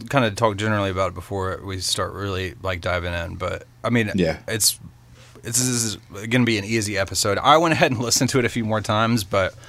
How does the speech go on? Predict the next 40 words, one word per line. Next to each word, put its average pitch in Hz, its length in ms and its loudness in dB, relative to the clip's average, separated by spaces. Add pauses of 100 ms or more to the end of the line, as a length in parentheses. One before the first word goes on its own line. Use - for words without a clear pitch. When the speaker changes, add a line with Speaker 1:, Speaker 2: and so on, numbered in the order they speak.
(140)
Speaker 2:
Oh, 104 120 6
yeah. 110 280 4 (240)
Speaker 1:
if 147 280 6
that 123 360 6 (360)
lifelong, 113 1000 4 (240)
you 117 120 -2
know, 85 320 -4
iTunes 107 840 2 (1300)
play 120 300 4
counter 120 500 2 (120)
was 110 200 -2
real, 120 580 4
Speaker 2:
<laughs> - 40 -16
Speaker 1:
this 113 420 2 (100)
song 104 340 2
would 87 140 -4
be 92 140 -2
way 92 500 0
the 87 120 -6
fuck 90 300 -4
up 87 160 -6
there 78 200 -6
on - 60 -8
my 82 100 -8
Pearl 78 220 -10
Jam 55 260 -12
list 82 140 -2
Speaker 2:
Yeah. 87 180 0
Speaker 1:
as 87 120 -8
far 90 160 -2
as 87 80 -6
how 92 100 -4
many 82 140 -6
times 82 300 -6
I've 65 120 -10
listened - 320 -10
to - 100 -14
it. - 240 -12
So, 82 300 -4 (720)
um, 90 540 -2